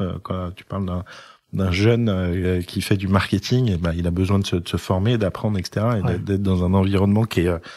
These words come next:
Speaker 1: euh, stimulant intellectuellement, c'est, c'est quand même hyper, euh, hyper intéressant. Euh, un secteur où il y a beaucoup de diversité, euh, de marques, de groupes, euh, euh, et qui s'adresse à toute la société.
Speaker 2: Mhm.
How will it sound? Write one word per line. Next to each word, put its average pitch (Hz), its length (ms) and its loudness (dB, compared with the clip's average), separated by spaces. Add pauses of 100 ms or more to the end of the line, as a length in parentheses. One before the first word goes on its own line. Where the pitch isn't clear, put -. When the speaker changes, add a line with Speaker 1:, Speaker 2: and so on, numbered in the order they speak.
(500)
Speaker 1:
euh, 95 120 -2
stimulant 120 600 4
intellectuellement, 107 680 0
c'est, 92 200 -6
c'est - 160 -6
quand - 140 -4
même 95 120 0
hyper, 90 280 -2
euh, 87 340 0
hyper 92 260 -2
intéressant. 95 480 0 (580)
Euh, 95 420 2 (400)
un 113 100 2
secteur - 280 0
où - 40 2
il 120 40 4
y 104 40 2
a 98 40 0
beaucoup 113 240 -2
de 123 60 -4
diversité, 120 640 -2 (160)
euh, 95 160 -2
de 90 140 -2
marques, 104 400 -2
de 98 100 -2
groupes, 104 420 -2 (180)
euh, 95 920 -6 (440)
euh, 90 160 -2
et 95 220 -2
qui - 160 -10
s'adresse 107 400 2
à 101 60 0
toute - 180 -6
la 104 60 2
société. 117 600 -2
Speaker 2:
Mhm. 135 120 6